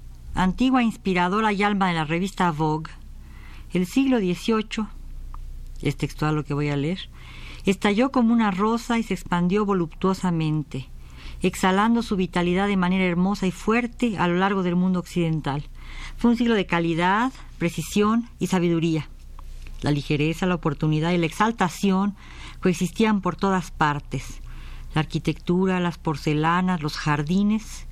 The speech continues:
fueron sublimes. Cada taza y cada flor, algo especial. Los colores claros y limpios, verdes exquisitos, porcelanas y rosas y el magnífico azul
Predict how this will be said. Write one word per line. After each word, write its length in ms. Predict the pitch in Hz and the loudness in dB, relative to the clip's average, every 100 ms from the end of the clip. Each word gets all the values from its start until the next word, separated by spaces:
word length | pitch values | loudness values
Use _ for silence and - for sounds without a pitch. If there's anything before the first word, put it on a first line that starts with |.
| - | -6
fueron 280 | - 185 180 | 0 2 2
sublimes. 560 | 165 151 151 143 139 - - - - - - | 0 0 0 0 -2 -6 -14 -16 -16 -16 -2
Cada 240 | 226 220 | 0 2
taza 300 | 226 226 208 | 0 0 0
y 60 | 190 | 0
cada 260 | 208 196 | 0 0
flor, 320 | - 196 226 - - - - - - | 0 0 0 -4 -10 -12 -14 -12 -4
algo 220 | 160 170 | -2 0
especial. 560 | 175 - 156 - 143 143 - - - - - - | -2 -4 -6 -4 -4 -6 -10 -14 -14 -14 -6 -2
Los 120 | 170 | 0
colores 300 | 202 220 - | 2 2 0
claros 640 | - 233 262 294 - - - | 2 2 4 0 -4 -12 -4
y 140 | 165 | 0
limpios, 720 | 185 190 185 165 151 151 - - - - 165 | 2 4 2 0 -2 -4 -8 -12 -12 -8 0
verdes 380 | 196 226 220 | 2 2 0
exquisitos, 880 | 208 - 190 - 196 - 175 - - - - - - | -2 0 -4 0 -2 0 -4 -4 -14 -14 -16 -4 2
porcelanas 680 | 202 190 202 233 254 240 | 2 2 2 4 4 2
y 60 | 220 | 0
rosas 580 | 196 220 247 269 277 - | 2 2 2 0 -4 -6
y 160 | - 175 | -2 0
el 80 | 175 | 2
magnífico 560 | 175 185 214 214 - | 2 2 2 0 -2
azul 440 | 175 - 202 214 | -4 0 0 0